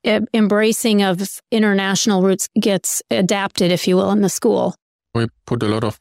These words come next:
Speaker 2: effort in, in the languages because, uh, Luxembourg, as I said before, is very small, and we are surrounded, uh, by France and Germany and Belgium. So we need to talk with them, and we need to understand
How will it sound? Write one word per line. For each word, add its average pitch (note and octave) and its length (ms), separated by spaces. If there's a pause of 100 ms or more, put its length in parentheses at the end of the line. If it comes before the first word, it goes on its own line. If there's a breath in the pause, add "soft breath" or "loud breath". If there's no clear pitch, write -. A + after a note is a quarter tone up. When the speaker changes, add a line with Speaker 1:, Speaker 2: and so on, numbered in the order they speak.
(120)
Speaker 2:
effort G#2+ 360
in, F#2 420
in F2+ 120
the D#2 80
languages F#2+ 580
because, - 560
uh, F2 380
Luxembourg, G2 600
as - 420
I - 120
said - 260
before, - 280
is - 100
very - 220
small, B2 460
and F2 140
we - 60
are F2+ 60
surrounded, F#2+ 540 (920)
uh, F#2 240
by E2+ 360
France G#2 600
and - 400
Germany G2 340
and E2+ 180
Belgium. B2+ 460
So - 200
we G2 200
need G#2+ 320 (800)
to E2+ 120
talk - 340
with G2 160
them, G2 240
and F#2+ 160
we F2+ 80
need F#2 180
to - 80
understand G2+ 580